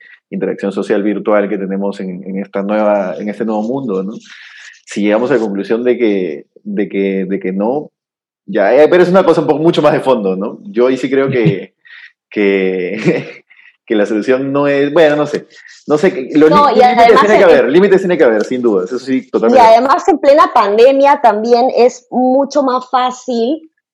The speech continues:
Speaker 3: correr estas, estas, estas redes de información falsas,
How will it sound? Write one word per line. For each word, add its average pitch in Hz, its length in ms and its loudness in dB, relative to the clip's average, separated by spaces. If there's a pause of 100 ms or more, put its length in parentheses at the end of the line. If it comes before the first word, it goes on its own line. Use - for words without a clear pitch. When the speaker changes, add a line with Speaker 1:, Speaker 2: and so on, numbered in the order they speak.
(320)
Speaker 3:
correr 220 580 0
estas, - 560 -6
estas, 240 320 -6 (320)
estas 233 260 -6
redes 240 280 -2
de 262 40 -2
información 220 760 -4
falsas, 220 440 -4